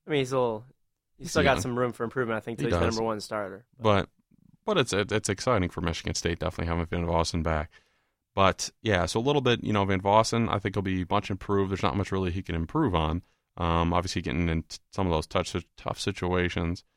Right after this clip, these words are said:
Speaker 2: Um, next thing Coach talked about was Justin Allman. So the mysterious leave of Justin Allman, he left.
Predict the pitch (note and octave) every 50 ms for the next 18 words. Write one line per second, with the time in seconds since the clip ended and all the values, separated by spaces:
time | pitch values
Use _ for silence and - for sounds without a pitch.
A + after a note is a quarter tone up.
0 | _ _ _ _ _ E2 E2 D#2+ D#2+ E2 F2+ A2 C#3 C#3 - C3 A#2+ A2+ - G#2+
1 | G2+ - - G2 F2+ F2+ - F#2 F2+ F2+ F#2 - - _ _ _ - F#2 - -
2 | G2 F#2 - - F#2 F2+ F2 E2+ E2 E2+ F2 - - _ _ _ _ _ _ _
3 | _ _ - F2+ F2+ F2+ F#2 F2 F2+ F2 F2+ F2 - - - - A#2 A#2 A2+ A2
4 | G#2 G2 - - - - _ _ _ _ _ - _ _ - _ _ _ _ _
5 | _ _ _ _ _ _ _ _ _ _ _ _ _ _ _ _ - G2 G2+ G#2+
6 | G#2 G2 F2+ E2+ D#2+ - - F#2 E2 - F2 F2+ F2 - - F2 F2 F2 F2 E2+
7 | F2 E2+ E2+ E2 F#2 F#2+ F2+ F2 F2+ F2 F2 E2+ -